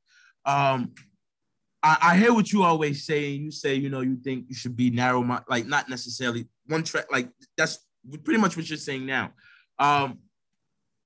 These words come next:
I would honestly, you know, kind of disagree. Um, I believe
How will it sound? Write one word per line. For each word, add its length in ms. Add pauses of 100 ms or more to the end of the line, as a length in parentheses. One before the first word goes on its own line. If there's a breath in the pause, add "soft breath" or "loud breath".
(640)
I 200
would 300 (440)
honestly, 500 (220)
you 120
know, 220 (560)
kind 240
of 100
disagree. 600 (400)
Um, 320
I 140
believe 500